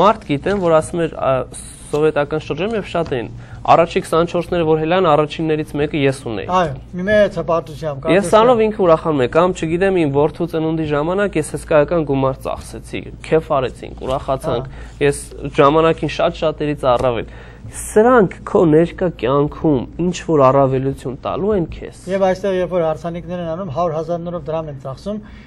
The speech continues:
Speaker 2: դոլար են ծախսում, հետո գնում են իրենց մեկ շաբաթյա,
Speaker 1: Այո։
Speaker 2: ա, ասենք, հանիմունի են ասում, ինչ ասում, այնտեղ ժամանակ անցկացնելու, գալիս են երկուսը բաժանված։ Արդեն ինչից է դա։ Այդ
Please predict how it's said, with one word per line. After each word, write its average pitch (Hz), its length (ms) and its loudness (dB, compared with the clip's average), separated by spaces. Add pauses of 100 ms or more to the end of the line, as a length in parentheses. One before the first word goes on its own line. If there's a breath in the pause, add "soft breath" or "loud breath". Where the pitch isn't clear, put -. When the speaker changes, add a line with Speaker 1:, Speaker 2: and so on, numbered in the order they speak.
(320 loud breath)
Speaker 2:
դոլար 170 300 0
են 135 100 -12
ծախսում, 151 320 -8
հետո 185 220 -4
գնում 180 240 -4
են 165 80 -8 (580 loud breath)
իրենց 160 460 -8 (100)
մեկ 170 160 -2
շաբաթյա, 165 520 -2 (100)
Speaker 1:
Այո։ 147 220 0 (180)
Speaker 2:
ա, 147 120 -10 (360)
ասենք, 143 320 -12
հանիմունի 175 460 -4
են 196 120 -4
ասում, 139 280 -10
ինչ 165 100 -16
ասում, 147 260 -12
այնտեղ 151 220 -6
ժամանակ 156 420 -4
անցկացնելու, 180 480 -12
գալիս 220 280 0
են 247 100 -8
երկուսը 226 320 -8
բաժանված։ 180 560 -4 (420 loud breath)
Արդեն 190 380 -2
ինչից - 260 -14
է 165 80 -6
դա։ 135 160 -6 (540 loud breath)
Այդ 196 240 -4